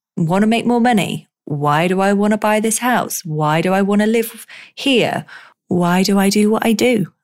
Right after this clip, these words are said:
Why is this important to me? It's just such a powerful, powerful question. So the next thing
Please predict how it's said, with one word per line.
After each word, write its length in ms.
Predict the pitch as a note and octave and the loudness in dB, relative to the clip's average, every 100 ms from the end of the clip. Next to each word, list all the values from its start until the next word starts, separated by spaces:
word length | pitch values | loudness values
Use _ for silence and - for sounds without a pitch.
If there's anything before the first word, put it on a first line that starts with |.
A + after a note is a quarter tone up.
| _ | _
Why 360 | F3 E3 F3+ F3 | 0 2 2 2
is 240 | F#3+ G3 | 2 2
this 160 | G#3+ G#3+ | 0 2
important 580 | G#3+ G#3+ G3+ - G#3+ G3+ | 0 2 0 0 0 -2
to 140 | D#3+ | -2
me? 300 | D#3+ D#3 F#3+ | 0 -2 -2
It's 200 | - - | -4 -4
just 380 | - A3+ - - | -2 -2 -2 -2
such 320 | - - - - | -4 -4 -8 -4
a 80 | G#3+ | -6
powerful, 880 | - - F3 F3 - G3 F#3+ G3+ - | -4 -2 0 -2 -4 -4 -2 -4 -8
powerful 680 | - E3 D#3+ - D#3+ E3 - _ | -8 -4 -4 -4 -4 -4 -8 _
question. 440 | - - - - - _ _ _ _ - - - - - - - - _ _ _ _ - | -10 -8 -6 -8 -10 _ _ _ _ -18 -16 -16 -18 -18 -18 -20 -20 _ _ _ _ -6
So 680 | - B3 A#3 A#3 A#3 A#3 - | -2 2 2 4 2 0 -4
the 160 | A#3 A#3+ | -2 0
next 600 | A#3+ A#3+ C4+ - - - | 2 2 0 -4 -6 0
thing 200 | G4+ | 0